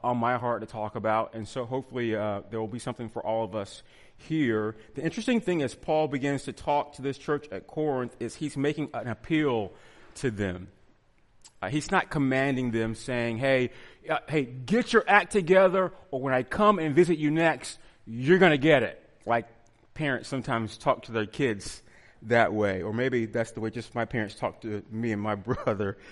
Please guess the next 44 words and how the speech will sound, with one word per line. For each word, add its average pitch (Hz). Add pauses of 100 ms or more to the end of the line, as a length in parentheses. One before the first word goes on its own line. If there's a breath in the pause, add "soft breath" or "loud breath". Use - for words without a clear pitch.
(340 loud breath)
that 117
way. 110
He's 170
appealing 262
to 254
them 220
as 139
brothers 156
and 135
sisters, -
as 127 (300 loud breath)
really 160
fellow 165
believers. 123
This 175
is 196
a 175
family 165
matter, 107
but 117
at 147
the 147
same 233
time 214
as 156
Paul 170
comes 185
to 170
them 143 (280 loud breath)
kinda 185
as 156
a, 139
as 127
a 120
big 151
brother 151
or 139
as 131
a 120
father 160
figure 139
in 131
their 117
lives, 139